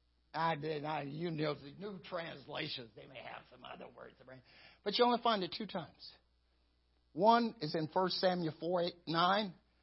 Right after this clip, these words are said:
The Philistines, when Israel and Saul was going out against them, and Israel was, was, was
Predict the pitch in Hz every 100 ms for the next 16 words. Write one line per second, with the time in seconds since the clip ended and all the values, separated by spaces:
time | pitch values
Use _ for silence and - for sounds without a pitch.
0 | _ - 151 226 262 214 - 170 147 127
1 | 151 - - - 139 151 - 185 226 226
2 | 233 165 135 190 202 202 170 135 196 190
3 | 190 180 202 190 185 156 127 - 196 196
4 | 185 170 143 135 110 - - - 160 135
5 | - 156